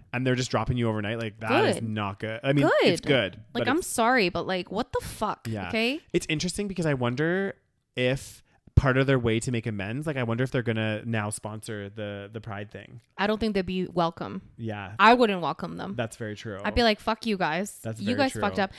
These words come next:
Speaker 2: I mean, maybe there's a chance to, like, uh, as much as, you know,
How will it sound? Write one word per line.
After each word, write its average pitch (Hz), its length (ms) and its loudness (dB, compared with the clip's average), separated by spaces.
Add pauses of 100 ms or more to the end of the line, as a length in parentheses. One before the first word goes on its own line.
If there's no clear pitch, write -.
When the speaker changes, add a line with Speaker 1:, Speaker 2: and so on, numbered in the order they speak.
(160)
Speaker 2:
I 330 80 6
mean, 392 240 6 (480)
maybe 381 260 8 (140)
there's 381 180 10
a 370 80 4
chance 233 600 4
to, 220 600 6 (140)
like, 226 160 -2
uh, 262 160 6 (960)
as 247 100 -6
much 294 140 -2
as, - 280 -8
you 196 120 -4
know, 175 240 -6